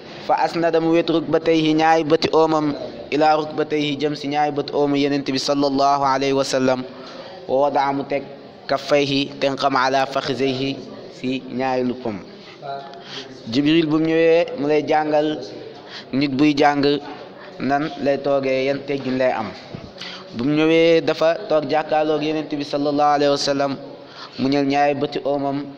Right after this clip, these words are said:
fëslante ko ak si bëti oomu Yonent bi, sallallahu alayhi wa sallam. Kon nit suy jàng dafa war a toogee noonu, sukk ñaari tànkam, jël jàkkaarloog ku koy jàngal,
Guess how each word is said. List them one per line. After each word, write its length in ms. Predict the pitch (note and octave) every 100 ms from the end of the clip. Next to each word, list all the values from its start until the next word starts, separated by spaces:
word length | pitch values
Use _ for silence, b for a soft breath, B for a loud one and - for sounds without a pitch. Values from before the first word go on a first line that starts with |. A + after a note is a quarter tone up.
| -
fëslante 480 | C3+ C3 C#3 C#3 C3
ko 80 | C3
ak 160 | C3 B2+
si 240 | - C#3 A#2
bëti 240 | B2+ C3+
oomu 220 | C#3 C#3+
Yonent 260 | C#3 C#3 C#3
bi, 80 | C3
sallallahu 480 | C3 C3 C3 C3+ C3
alayhi 160 | C3 B2+
wa 20 |
sallam. 320 | B2+ B2 A#2 F2 - - - - - - - - - - -
Kon 140 | D3+
nit 280 | E3+ E3 D#3
suy 180 | D#3 D#3+
jàng 300 | D3+ D#3+ D#3 D#3 D#3 - - - B B -
dafa 200 | A#2 C3
war 240 | D3+ D3+ D3+
a 120 | E3 - - -
toogee 440 | D3 D3 C#3+ C#3+ - -
noonu, 340 | C#3+ D3+ C#3+ D3 - -
sukk 220 | - - D3+
ñaari 260 | D3+ D3+ D3
tànkam, 340 | D3 C#3+ C#3+ D3 - - - - - - - A#2
jël 240 | D3 E3 D#3+ - - - -
jàkkaarloog 560 | D#3+ E3 F3+ F3 E3+ E3
ku 200 | E3 -
koy 140 | E3
jàngal, 440 | D#3 D#3+ D3+ D3+